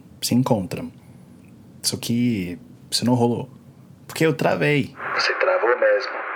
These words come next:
Speaker 2: Você broxou até.
Speaker 1: Caralho, mano, você tem maturidade de um menino de dez anos de idade, né?
Speaker 2: Ah, obrigado.
Speaker 1: Não, mas travei porque nem eu entendi a minha própria narrativa, a minha experiência cultural,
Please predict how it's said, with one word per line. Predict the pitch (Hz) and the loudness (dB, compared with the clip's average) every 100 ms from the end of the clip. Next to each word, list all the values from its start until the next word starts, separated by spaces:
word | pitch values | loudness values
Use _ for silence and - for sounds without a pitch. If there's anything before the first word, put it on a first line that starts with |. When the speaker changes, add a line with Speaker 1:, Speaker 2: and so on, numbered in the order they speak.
| - | -8
Speaker 2:
Você | - 117 | -4 0
broxou | 127 139 - 117 92 | 2 2 2 2 0
até. | - - - - - - - - - - - - | -2 -4 -4 -8 -8 -8 -8 -8 -8 -10 -10 -4
Speaker 1:
Caralho, | 107 95 98 113 123 | -2 0 0 2 4
mano, | 113 104 | 4 0
você | 101 - | -2 -2
tem | 110 | -2
maturidade | 107 107 - 123 110 117 120 | -2 -2 0 0 0 0 2
de | |
um | 123 | 4
menino | 117 123 | 4 2
de | 120 | 2
dez | 120 127 | 4 4
anos | 127 127 | 4 4
de | 135 | 2
idade, | 170 107 98 95 | 2 0 0 -2
né? | 107 110 - - - - - - | -2 -6 -10 -10 -8 -8 -6 -2
Speaker 2:
Ah, | 330 - - - - - - - - - - - - - | -2 -2 -8 -12 -10 -10 -8 -8 -8 -8 -8 -8 -6 -2
obrigado. | - 427 - - 202 - - - - - - - - | 0 4 4 4 2 -2 -10 -10 -10 -8 -8 -10 -4
Speaker 1:
Não, | 131 | -4
mas | 90 87 | -2 -6
travei | - 113 131 120 135 143 | -2 0 2 4 2 2
porque | 139 127 - 135 143 135 98 95 - 165 | -2 -4 0 0 2 0 -2 -8 -8 -2
nem | 190 139 | 2 4
eu | 156 | 4
entendi | 127 120 104 101 107 | 4 4 2 0 0
a | |
minha | 101 101 | 0 -4
própria | - 101 98 95 95 | -6 -8 -8 -6 -4
narrativa, | 98 107 104 - 107 95 92 | -4 -6 -6 -6 -4 -6 -6
a | |
minha | 92 95 | -6 -6
experiência | - - 104 98 107 - | -6 -4 -4 -2 -2 -4
cultural, | - 110 104 98 92 92 | -6 -10 -8 -8 -8 -10